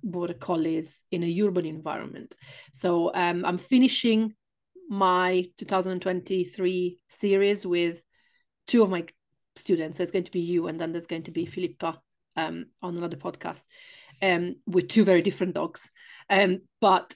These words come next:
it's good to, you know, I, I, I like to give this to my listeners, you know, the, the real stories. And I know we have a bit of question, but before we start with some question, would you like to introduce yourself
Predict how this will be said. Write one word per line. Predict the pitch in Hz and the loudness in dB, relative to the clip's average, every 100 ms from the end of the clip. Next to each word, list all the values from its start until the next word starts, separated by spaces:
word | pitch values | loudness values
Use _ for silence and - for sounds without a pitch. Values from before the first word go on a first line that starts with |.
| _ - | _ -2
it's | 190 | -2
good | - 196 - | 4 4 4
to, | - 175 170 | 2 2 4
you | 190 | 0
know, | 175 160 | 0 0
I, | - 180 | 0 -2
I, | - 190 190 | -2 -2 0
I | 190 | 0
like | 196 190 | 0 -2
to | 160 | -2
give | 185 160 | -2 0
this | 190 180 - | 2 2 0
to | 180 | -8
my | 170 | -6
listeners, | 165 165 175 160 160 - | -4 -6 -6 -8 -8 -8
you | 180 | -6
know, | 160 | -6
the, | 175 | -6
the | 180 190 | -2 0
real | 196 196 | 4 2
stories. | 185 - 185 170 160 165 165 - | 2 0 0 2 0 0 -4 -4
And | 165 165 165 160 - | -2 -2 -4 -8 -4
I | 190 | -2
know | 196 | 0
we | 185 185 | 2 2
have | 170 | 2
a | 175 | -4
bit | - | -6
of | 202 | -6
question, | - 175 - 170 | -2 -2 -2 -4
but | 180 | -2
before | 185 233 | 0 2
we | 233 | 2
start | 233 220 185 | 0 2 2
with | 180 | 0
some | 185 180 | -4 -6
question, | - 131 - 170 - - - _ | -4 -4 -6 -8 -8 -20 -20 _
would | 233 | 2
you | 254 | 4
like | 277 254 | 4 4
to | 247 | 0
introduce | 220 226 208 208 - | -2 -2 -2 -2 -2
yourself | 185 - 170 160 170 | -6 -2 0 0 -2